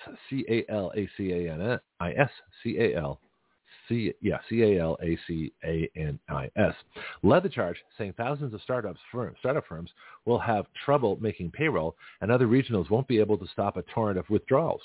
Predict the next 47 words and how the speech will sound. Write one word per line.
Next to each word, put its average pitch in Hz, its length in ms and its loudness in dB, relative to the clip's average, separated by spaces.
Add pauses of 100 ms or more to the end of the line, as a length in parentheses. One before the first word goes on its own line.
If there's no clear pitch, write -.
(440)
They 104 60 4
essentially 139 400 2
took 127 220 2
out, 101 220 2 (280)
well, 113 80 6
the 110 80 4
reason 131 140 2
they 123 60 4
have 104 80 2
withdrawals 110 400 4
is - 40 -14
'cause 85 140 -4
nobody 98 200 4
wants 90 220 0
to 92 60 -2
leave 90 120 4
money 87 180 2
in 80 60 0
the 78 60 -2
bank. 107 320 4
If 92 120 -10
the 104 60 -4
bank 87 180 0
closes, 110 400 2 (240)
better 95 160 0
to 90 100 -2
get 85 140 -4
your 87 80 -6
money 80 220 -4
out 67 160 -10
first. - 220 -14 (240)
<laughs> - 220 -6
That's 113 220 4
what 117 60 2
a 98 40 2
bank 82 180 -2
writes. - 340 -12 (560)
They 113 100 4
essentially 147 380 2
took 131 200 -2
a, 101 220 0
o-, 95 320 -2
over, 95 460 0 (260)
took - 140 -4
out 104 200 2 (280)
a 92 80 -6
match 110 340 0